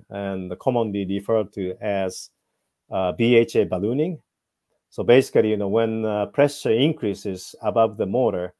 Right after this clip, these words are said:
so we are drilling a ten thousand, twenty thousand, uh, foot lateral or, uh, the long wells, and that increase in pressure, uh, actually stretches the, uh, drill string.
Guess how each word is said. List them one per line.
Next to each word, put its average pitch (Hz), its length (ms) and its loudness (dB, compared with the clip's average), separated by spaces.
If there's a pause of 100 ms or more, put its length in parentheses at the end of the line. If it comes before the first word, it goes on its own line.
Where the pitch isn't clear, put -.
(420)
so 98 280 -4
we 113 180 -2
are 117 80 4
drilling 110 460 -2
a 98 80 -6
ten 120 200 -4
thousand, 117 440 2
twenty 123 300 -6
thousand, 113 540 -2 (140)
uh, 98 800 -6 (500)
foot 117 220 -6
lateral 101 480 -2
or, 101 420 -6 (100)
uh, 95 260 -6 (420)
the 101 80 -8
long 107 500 -2
wells, 104 380 0 (840)
and 110 320 -4
that 120 280 6 (240)
increase 127 520 -2
in 98 140 -4
pressure, 101 600 -2 (340)
uh, 90 500 -6
actually 101 460 -4
stretches 113 640 -2
the, 90 240 -6
uh, 85 40 -6
drill 95 280 -2
string. 82 440 -14